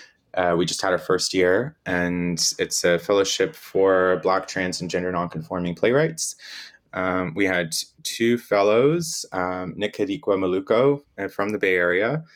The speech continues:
um, in Northern California, and Ayla Shang-Chi Sullivan. And we had three finalists as well, Storm Thomas, Alexander Paris,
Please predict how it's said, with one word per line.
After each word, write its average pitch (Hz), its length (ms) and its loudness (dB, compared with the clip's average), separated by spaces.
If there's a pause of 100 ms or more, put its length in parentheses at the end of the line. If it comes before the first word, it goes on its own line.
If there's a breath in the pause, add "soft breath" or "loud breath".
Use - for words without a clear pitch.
(280 soft breath)
um, 90 560 -2
in 92 120 -2
Northern 92 260 2
California, 95 840 0
and 90 520 -2 (240)
Ayla 95 500 4
Shang-Chi 95 640 -2
Sullivan. 90 680 -2 (480 loud breath)
And 90 640 0
we 92 520 -2
had 85 260 -2
three 101 200 -2
finalists 92 800 0
as 82 160 -2
well, 90 260 4
Storm 90 300 -2
Thomas, 87 640 0
Alexander 85 460 -2
Paris, 85 720 0